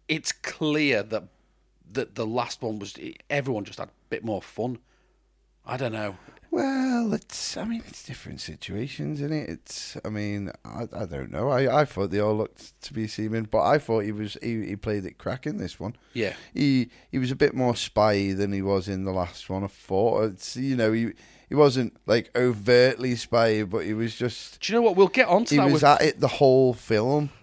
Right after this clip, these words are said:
Speaker 1: We'll get onto that with plot because the, it's a bit weird.
Speaker 2: Yeah.
Speaker 1: It's proper weird the way that he back and twos and makes, and makes these,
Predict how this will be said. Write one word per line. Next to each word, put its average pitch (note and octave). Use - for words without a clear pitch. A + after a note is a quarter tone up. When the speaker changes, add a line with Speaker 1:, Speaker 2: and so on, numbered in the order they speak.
Speaker 1:
We'll A3
get C4
onto C4+
that A#3
with -
plot G#3
because D3
the, C3
it's -
a E3
bit E3
weird. C#3+
Speaker 2:
Yeah. -
Speaker 1:
It's -
proper E3
weird D3+
the B2+
way C3
that B2+
he A#2
back E3
and C#3
twos C#3
and A2
makes, -
and A#2
makes C#3
these, A2